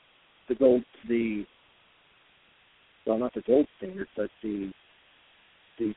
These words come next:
petrodollar standard, by which all countries have to use our currency to buy their much-needed oil. But that is changing. And many countries are saying, "You know what? Sorry, United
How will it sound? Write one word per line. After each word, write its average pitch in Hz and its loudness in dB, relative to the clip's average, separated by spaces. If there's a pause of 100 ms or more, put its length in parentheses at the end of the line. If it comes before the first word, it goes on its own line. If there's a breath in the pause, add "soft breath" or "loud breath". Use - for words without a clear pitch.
petrodollar 95 -4 (360)
standard, 95 -6 (600)
by 120 4
which 113 -2 (160)
all 196 0 (120)
countries 123 -2 (760)
have 156 2 (100)
to 208 6 (440)
use 233 6 (120)
our 139 8 (140)
currency 120 -2 (160)
to - 2 (200)
buy 120 2 (920)
their 120 6 (500)
much-needed 120 -2
oil. 135 10
But - 0 (100)
that 175 -6
is 180 -14 (200)
changing. 247 -4 (920)
And 156 4
many 175 4
countries - 0
are - -2
saying, 160 2
"You 175 4
know 185 4
what? 196 6 (960)
Sorry, 196 8
United 156 4